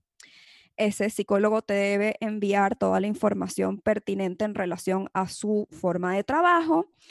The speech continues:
Luego se procede a pautar el espacio, es decir, el día y la hora y la plataforma que se va a utilizar,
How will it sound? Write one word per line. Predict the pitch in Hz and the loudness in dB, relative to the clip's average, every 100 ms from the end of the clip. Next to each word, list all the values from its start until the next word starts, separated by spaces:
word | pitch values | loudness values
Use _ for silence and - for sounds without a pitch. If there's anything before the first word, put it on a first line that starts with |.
| - - - - | -20 -20 -20 -6
Luego | 214 208 196 | 2 4 4
se | 202 214 | 0 -2
procede | 214 202 190 185 190 | -2 0 2 4 4
a | 202 208 214 - - | 4 2 0 -4 -2
pautar | 190 190 - 185 - | 0 0 0 -2 -2
el | - 185 | -4 -4
espacio, | 180 - 294 311 - 269 285 | -4 2 2 2 0 2 2
es | 269 | 2
decir, | 202 202 208 190 | -2 -6 -6 -6
el | 185 | -6
día | 180 190 | -6 -4
y | 208 | -4
la | 226 254 | -4 0
hora | 302 269 277 359 - | 2 2 0 -4 -8
y | 214 | -6
la | 190 | -4
plataforma | - 185 - 175 190 190 208 | -2 -4 -4 -4 -2 0 -2
que | 208 | -4
se | 220 190 | -6 -4
va | 180 | -4
a | |
utilizar, | 180 196 202 - 269 269 | -4 -6 -6 0 2 2